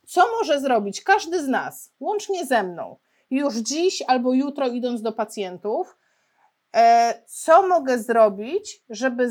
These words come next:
zacząć myśleć nad swoją terapią w kontekście właśnie to, co mogę zrobić, żeby wywind-, wywindować się wyżej w skuteczności?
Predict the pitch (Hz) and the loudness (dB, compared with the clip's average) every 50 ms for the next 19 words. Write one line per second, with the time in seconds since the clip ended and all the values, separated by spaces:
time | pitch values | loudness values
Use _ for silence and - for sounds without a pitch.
0 | 220 214 262 277 311 320 - 359 349 320 311 269 - 254 240 247 262 269 269 - | -2 0 2 2 2 2 0 -4 -4 -4 -4 -8 -8 -6 -4 -4 -4 -6 -6 -8
1 | 285 269 262 262 - 247 226 214 214 - - - - 262 247 247 233 226 226 226 | -8 -6 -6 -6 -6 -6 -6 -6 -6 -8 -16 -12 -8 -6 -6 -4 -6 -6 -6 -4
2 | 220 202 208 196 190 185 - 202 202 220 247 262 262 - - 247 226 226 226 240 | -2 0 2 2 0 0 -4 -4 -4 -4 -4 -6 -8 -8 -8 -6 -6 -6 -6 -8
3 | 262 262 - - - - 240 220 214 226 220 220 220 - - 247 220 220 214 208 | -8 -8 -10 -14 -10 -8 -8 -6 -2 0 0 0 -2 -4 -8 -6 -4 -2 -2 -4
4 | 208 _ _ - 220 208 - - - - 277 277 277 269 254 233 233 214 226 226 | -4 _ _ -12 -12 -12 -12 -14 -12 -10 -8 -8 -8 -8 -8 -8 -8 -8 -8 -8
5 | 233 226 233 214 208 220 220 214 208 208 202 208 208 202 208 208 208 202 - - | -8 -8 -8 -10 -10 -8 -8 -8 -8 -8 -10 -10 -12 -10 -10 -10 -10 -12 -14 -16
6 | 190 208 208 202 208 202 208 208 220 220 226 233 220 220 - - - 196 185 202 | -14 -12 -12 -10 -10 -8 -8 -6 -6 -6 -4 -6 -8 -8 -10 -10 -10 -10 -8 -6
7 | 220 226 214 220 208 202 - - _ - 214 - 208 196 - - 202 180 175 170 | -8 -8 -6 -4 -6 -6 -6 -10 _ -12 -8 -6 -6 -6 -6 -8 -12 -12 -12 -12
8 | - - - 139 135 - | -16 -20 -20 -20 -20 -20